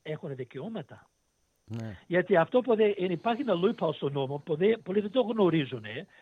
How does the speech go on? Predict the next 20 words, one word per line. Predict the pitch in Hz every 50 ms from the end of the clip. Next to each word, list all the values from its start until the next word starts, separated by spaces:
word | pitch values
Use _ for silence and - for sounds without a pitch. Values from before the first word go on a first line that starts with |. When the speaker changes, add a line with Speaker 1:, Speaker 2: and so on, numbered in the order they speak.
| - - - - _
Speaker 1:
ότι | - 180 180 190 190
μπορεί | 156 131 165 180 226 269 311
να | 320 320 311
είσαι | - - 277 277
παντρεμένος | - - 240 233 214 170 185 165 160 147 139 135 127 127 127 143 202 202 - - - - _ _ _ _ _ _ - _ _ _
και | - 254 302 330
να | 320 311 320
έχεις | 269 - - 233 - -
σχέση | - - 226 208 - - 190 147
de | 180 175 - -
facto | 220 214 202 - - 196 175
με | 175 170 165 165
άλλο | 175 202 214 202 180
πρόσωπο. | - - 208 226 - - 147 113 - 123 92 - _ _ _ _ _ _ _ _ - - - - - - _ _
Δεν | 147 196 285
μπορεί | - 311 302 269
να | 269 269
έχεις | 190 190 190 165
δύο | 165 196 160
γάμους, | 147 147 202 277 359 370 226 156 131